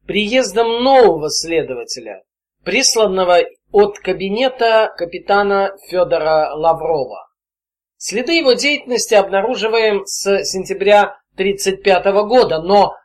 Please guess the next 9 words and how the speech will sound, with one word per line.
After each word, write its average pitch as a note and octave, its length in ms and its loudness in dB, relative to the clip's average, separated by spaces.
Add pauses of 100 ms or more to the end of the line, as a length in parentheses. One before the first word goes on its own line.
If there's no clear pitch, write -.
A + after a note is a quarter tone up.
возможно, F#3 840 0
появился B3 520 -2
он G3 100 0
здесь F#3+ 320 -2
раньше. D#3 500 -2 (600)
Прибыв, F#3+ 380 -2 (440)
разбирался B3 800 2
с - 160 -6
какими-то A3+ 720 -2